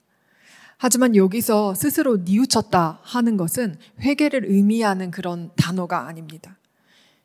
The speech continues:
유-, 유다가 하는 그 뉘우쳤다 하는 것은 후회 정도에 머무르고 있는 것입니다.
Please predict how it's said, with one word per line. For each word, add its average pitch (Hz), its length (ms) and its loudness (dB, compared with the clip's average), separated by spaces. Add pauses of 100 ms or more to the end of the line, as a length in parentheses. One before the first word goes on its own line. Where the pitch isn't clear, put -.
(160)
유-, 247 60 -2 (320)
유다가 208 460 4
하는 226 560 -4 (200)
그 196 160 -10
뉘우쳤다 202 520 0
하는 196 260 -6
것은 190 280 -8
후회 311 300 -2
정도에 175 440 -4
머무르고 170 480 -6
있는 160 200 -12
것입니다. 170 540 -12